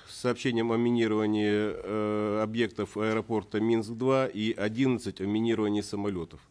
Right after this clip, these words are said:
Эти все дела на сегодняшний день находятся в производстве. Э, в данной ситуации, что хотел подчеркнуть, мы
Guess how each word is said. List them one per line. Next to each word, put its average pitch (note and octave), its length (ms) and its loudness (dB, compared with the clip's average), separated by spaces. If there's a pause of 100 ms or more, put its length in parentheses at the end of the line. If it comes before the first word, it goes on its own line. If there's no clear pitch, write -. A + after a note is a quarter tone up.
(460)
Эти B2 160 0
все B2+ 140 -4
дела C3 260 2
на A#2 80 2
сегодняшний G#2+ 300 -4
день A2+ 120 4
находятся G#2+ 380 -2
в - 40 -14
производстве. G2+ 720 -4 (1400)
Э, A#2+ 680 2
в A2+ 100 -4
данной C#3+ 300 2
ситуации, G#2+ 720 -2
что - 460 0
хотел A#2 360 0
подчеркнуть, G#2+ 640 -4
мы C3 300 2